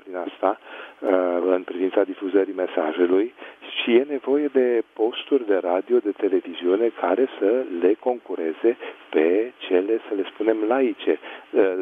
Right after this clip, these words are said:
posturi care să fie, să, uh, aibă atât mesajul lui Dumnezeu foarte puternic, să aibă și emisiuni culturale din perspectivă creștină. Dumneavoastră deja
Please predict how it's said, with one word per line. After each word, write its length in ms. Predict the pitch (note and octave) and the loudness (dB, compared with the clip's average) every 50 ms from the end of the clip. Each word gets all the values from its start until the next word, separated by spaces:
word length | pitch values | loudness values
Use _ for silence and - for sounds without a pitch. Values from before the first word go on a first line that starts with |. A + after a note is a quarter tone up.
| F#2 - - | -6 -8 -8
posturi 440 | - - A2+ G#2+ - - - A2+ G#2+ | -6 -4 -4 -4 -2 0 2 2 2
care 320 | - - G#2+ G2 G2 F#2+ - - | 2 0 0 0 0 -2 -2 -4
să 240 | - G2 F#2+ F#2 F2+ F2 | -2 0 0 0 0 0
fie, 300 | - - G#2 G2 F#2 F2 - - - - - - - | 0 2 4 4 4 2 -2 -10 -14 -14 -14 -6 -4
să, 60 | - A2 - - | -4 -4 -2 -4
uh, 60 | - A2+ G#2+ G#2 G2+ F#2+ F#2 F#2+ G2 | -4 -2 -2 0 0 0 0 2 2
aibă 180 | F#2+ G2 - F2+ | 2 2 0 -2
atât 220 | E2+ - G2+ F2+ G#2 | -2 -2 -4 -6 -6
mesajul 380 | A2+ A2 - B2 A#2 - C3+ | -4 -2 0 0 0 0 2
lui 80 | C3 C3 | 0 2
Dumnezeu 420 | - B2+ B2+ B2+ B2+ A#2+ C#3 C#3 | 2 0 0 0 0 2 0 0
foarte 300 | C3+ - C3+ C3 - D3 | 0 -2 -6 -4 -2 -2
puternic, 560 | C#3 - C#3+ - - C3+ B2+ B2+ C3+ C#3+ D3+ - - - - - - - - | -2 -2 -2 -2 0 0 0 -2 -4 -8 -10 -10 -12 -16 -16 -16 -14 -6 0
să 60 | - | 0
aibă 260 | G2+ G2+ G2+ - - F#2+ | 2 2 0 0 -2 -4
și 200 | - - - G#2 | -4 -2 0 2
emisiuni 520 | G2+ G#2 G#2 G2+ A2 A2+ - - B2 B2 B2+ | 2 4 2 0 -2 -6 -6 -2 0 0 2
culturale 580 | - C3+ B2 A2+ - A#2 A2+ A2+ A2 A2+ A#2 | 2 0 0 0 0 -2 0 0 0 0 -2
din 180 | G#2 - F2+ F2 | -4 -6 -8 -6
perspectivă 580 | F2 F#2+ F#2+ - - A2 G2+ - A#2+ A2 A2+ G#2+ | -2 -2 -2 0 -2 -4 -4 -4 -2 0 0 0
creștină. 340 | - G#2+ G#2 - - C3+ C3 B2+ | 0 -4 -8 -4 0 0 0 0
Dumneavoastră 420 | B2+ B2 A#2 G#2+ G#2 G#2 - A#2+ | 0 0 0 0 0 -2 -4 -2
deja 680 | A2 A2+ A2 - - A2+ A2 G#2+ G#2 G2+ F#2+ F#2 F2+ | 0 0 0 2 2 2 2 2 2 0 0 -2 -4